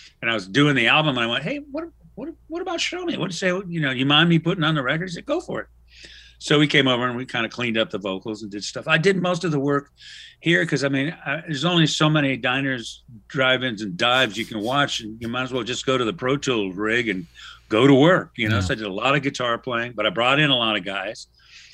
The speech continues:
Speaker 1: Carmen played a solo. Tal Morris from San Francisco area played a solo. Mark Russo did some horns on two or three songs and just tore it up. And Mark, Mark plays sax with Doobie Brothers
Speaker 2: Hmm.
Speaker 1: and was originally in the, in the, uh,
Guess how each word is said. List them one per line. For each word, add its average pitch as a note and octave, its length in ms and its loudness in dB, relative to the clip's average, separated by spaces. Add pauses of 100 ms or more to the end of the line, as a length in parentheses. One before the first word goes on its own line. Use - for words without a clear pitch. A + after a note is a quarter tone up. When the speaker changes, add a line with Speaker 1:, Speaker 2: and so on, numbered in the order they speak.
Speaker 1:
Carmen A#2+ 340 0
played B2 300 2
a A#2 140 0
solo. A#2+ 560 -2 (260)
Tal C3 240 2
Morris B2 400 2
from G2+ 220 -4
San A2+ 220 -2
Francisco A2+ 440 -6
area G#2+ 320 -2
played G#2+ 240 -6
a G2+ 60 -6
solo. A2+ 280 -6
Mark C#3+ 320 -2
Russo B2+ 580 2 (420)
did C3 120 0
some A#2 160 -2
horns C3+ 360 0
on G2+ 160 -2
two G#2+ 180 -2
or G2+ 60 -2
three G2+ 200 -4
songs G2+ 460 -6
and G2 100 -14
just - 300 -10
tore E3+ 460 -2
it C#3+ 60 -4
up. D#3+ 180 -4
And G#2+ 120 -8
Mark, A#2+ 260 -4 (100)
Mark D#3 220 -4
plays D3 260 -2
sax B2 280 0
with A2 240 -10
Doobie E3 240 -2
Brothers E2+ 420 -16 (200)
Speaker 2:
Hmm. G2 180 -4 (380)
Speaker 1:
and C3 140 0
was A#2+ 140 -2
originally C#3 500 2
in A#2 100 -2
the, A#2 240 -4
in A#2+ 220 -4
the, A2 280 -2
uh, G2+ 180 -4